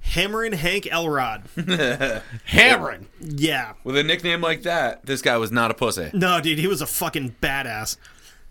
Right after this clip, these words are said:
Speaker 1: So, Henry Elrod was born in Turner County, Georgia, September twenty-fifth, nineteen oh five. Before enlisting in the Marine Corps in, uh, in nineteen twenty-seven,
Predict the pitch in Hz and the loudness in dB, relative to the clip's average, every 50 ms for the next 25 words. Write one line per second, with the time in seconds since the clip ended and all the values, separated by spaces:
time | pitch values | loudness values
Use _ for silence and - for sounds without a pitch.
0 | - - - - - - - - 233 240 233 220 - - - - - - - - | -20 -20 -20 -20 -10 -4 0 2 2 2 2 0 -4 -8 -18 -20 -20 -20 -20 -20
1 | - _ _ - - - - _ _ _ _ _ - 151 135 226 247 277 294 233 | -20 _ _ -20 -20 -20 -20 _ _ _ _ _ -6 -2 -2 0 0 0 -2 0
2 | 196 202 202 196 196 190 190 180 170 151 135 147 185 190 190 190 165 135 - - | 0 0 0 0 0 0 0 0 -2 -4 -2 -2 0 0 0 -2 -2 -2 0 0
3 | 196 185 214 208 - - 180 185 208 214 170 - 175 160 151 143 - 190 185 - | 0 0 0 0 0 0 0 0 0 -2 -2 0 0 0 0 0 -2 -4 -2 -2
4 | 170 135 - 165 160 180 160 - - 180 185 175 - - 160 156 - 160 143 147 | -2 -2 0 0 0 0 -2 -4 -2 -2 -2 -2 -2 -2 -2 -2 -2 -2 -2 -2
5 | 151 - - 160 156 151 143 - - 127 90 71 - - - - - - - - | -2 -4 -4 -2 -2 -2 -2 0 -2 -2 -2 -4 -4 -6 -6 -6 -6 -18 -20 -20
6 | - - - - - - - - - - - - - - - 156 139 135 - 190 | -20 -20 -20 -20 -20 -20 -20 -20 -20 -20 -20 -20 -20 -12 -8 -4 -4 -2 -2 0
7 | 202 226 254 254 240 233 233 - 240 240 220 208 196 190 190 185 180 - - 190 | 0 0 0 0 0 0 0 -2 -2 -2 -2 0 -2 -2 -2 -2 -4 -4 -2 -2
8 | 180 175 175 - 160 151 151 151 147 143 139 139 135 131 - 147 143 143 143 143 | -2 -2 -2 -2 -2 -2 0 0 0 0 0 0 -2 -4 -2 -2 -2 -2 0 0
9 | 147 156 151 - 170 151 - - 170 165 143 - - 143 131 143 160 175 | -2 -2 -4 -4 -6 -6 -4 -4 -4 -2 -2 0 0 0 -2 -2 -6 -8